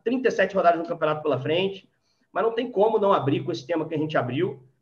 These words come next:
e que é um tema nefasto pro início de ano do Cruzeiro. É a primeira grande má notícia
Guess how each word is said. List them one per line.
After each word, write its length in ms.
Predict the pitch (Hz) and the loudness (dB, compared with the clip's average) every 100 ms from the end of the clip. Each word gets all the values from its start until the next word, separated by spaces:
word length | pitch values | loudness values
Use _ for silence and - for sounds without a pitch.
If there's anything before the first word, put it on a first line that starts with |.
| _ | _
e 100 | 160 | -12
que 120 | - | -4
é 60 | 220 | -2
um 120 | 233 | -2
tema 460 | 202 220 247 247 170 | 0 2 2 -2 -4
nefasto 640 | 233 254 202 220 226 240 | -4 -2 2 0 0 -10
pro 120 | 220 | -8
início 260 | 202 202 196 | -8 -8 -2
de 80 | |
ano 100 | 202 | -2
do 100 | 202 | -2
Cruzeiro. 320 | 202 185 170 165 | -8 -8 -2 0
É 40 | |
a 40 | |
primeira 520 | - 262 220 220 285 247 | 0 -2 -4 4 6 6
grande 400 | 196 240 262 220 | 4 2 2 0
má 180 | 214 | 0
notícia 640 | 233 196 - 202 - 233 | 0 -2 -6 -10 -6 -8